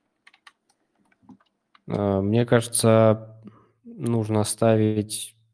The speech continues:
там, распределять риски для себя по, по всем, а, проектам. Естественно,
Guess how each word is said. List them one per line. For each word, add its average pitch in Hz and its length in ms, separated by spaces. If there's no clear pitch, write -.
там, - 340
распределять 113 680
риски 127 360
для 104 160
себя 101 500
по, 104 340
по 101 840
всем, 92 500
а, 90 320
проектам. 107 600
Естественно, 101 600